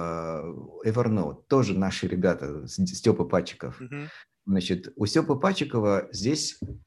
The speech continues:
Speaker 1: на Redwood City, здание такое, достаточно небо-, <laughs> немаленькое здание. Evernote – это уже такая международная большая система. Вот, ам. А там где-то вот рядышком, э,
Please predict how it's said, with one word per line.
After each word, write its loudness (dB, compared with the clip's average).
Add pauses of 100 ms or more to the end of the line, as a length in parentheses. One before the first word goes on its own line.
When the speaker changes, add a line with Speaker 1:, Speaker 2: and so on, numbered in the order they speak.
Speaker 1:
на 0 (160)
Redwood 6
City, 2 (580)
здание 6
такое, -6
достаточно -2
небо-, 6
<laughs> -12
немаленькое 2
здание. 0 (220)
Evernote – 8
это -2
уже 0
такая -4
международная 4
большая -2
система. 2 (340)
Вот, 0
ам. -10 (560)
А 0
там 2
где-то 2
вот 2
рядышком, 0
э, -14